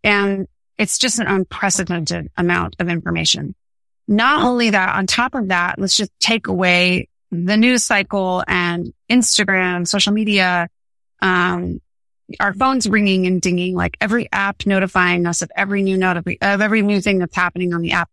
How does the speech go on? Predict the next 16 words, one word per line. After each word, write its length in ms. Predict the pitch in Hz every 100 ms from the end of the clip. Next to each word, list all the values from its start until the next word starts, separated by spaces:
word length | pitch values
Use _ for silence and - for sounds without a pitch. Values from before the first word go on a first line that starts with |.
| _ _ -
So 120 | 233
take 260 | 269 294
away 180 | 285 233
even 220 | - 214
all 200 | 208 190
of 80 | 185
that. 280 | 190 185 -
And 160 | - 196
just 240 | 226 - -
inside 480 | 240 254 - 202 208
of 120 | 190
your 220 | 185 190
own 260 | - 190 175
mind, 420 | 160 180 240 285 - _ _ _ -
you 220 | 190 254
have, 460 | 226 220 196 190